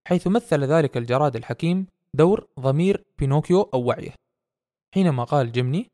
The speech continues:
"الضمير، ذلك الصوت الصغير المستمر الذي لا يستمع له الناس"،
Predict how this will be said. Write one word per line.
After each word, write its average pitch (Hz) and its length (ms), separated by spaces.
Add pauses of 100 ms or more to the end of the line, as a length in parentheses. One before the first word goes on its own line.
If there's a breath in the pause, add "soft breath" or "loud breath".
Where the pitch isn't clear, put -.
(360)
"الضمير، 196 540 (540)
ذلك 190 280
الصوت 175 320
الصغير 160 400
المستمر 131 560 (140)
الذي 139 260
لا 180 140
يستمع 127 380
له 120 180
الناس"، 117 360